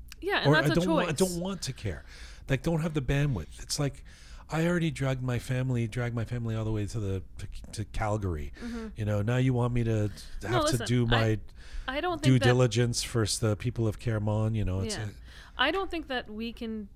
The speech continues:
Speaker 1: do everything, not everyone, especially in, in today's world where we're all busy with, you know, work and lives and kids and, and finances and all sorts of things. It's not to say, again, that every single person needs to go out there and become a full-time activist. But there are things that we can do. For example, we can stop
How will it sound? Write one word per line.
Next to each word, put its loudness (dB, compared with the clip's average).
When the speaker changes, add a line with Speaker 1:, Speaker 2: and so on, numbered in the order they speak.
Speaker 1:
do -4
everything, -8
not -4
everyone, -4
especially -6
in, -6
in -10
today's -8
world -8
where -10
we're -8
all -8
busy -10
with, -12
you -10
know, -10
work -2
and -10
lives -4
and -10
kids -4
and, -10
and -12
finances -4
and -8
all -8
sorts -10
of -10
things. -10
It's -2
not -2
to -8
say, -4
again, -6
that -8
every -8
single -10
person -10
needs -12
to -10
go -10
out -8
there -10
and -12
become -12
a -8
full-time -10
activist. -12
But -2
there 2
are -2
things -4
that -6
we -6
can -8
do. -4
For -6
example, -6
we -10
can -10
stop -4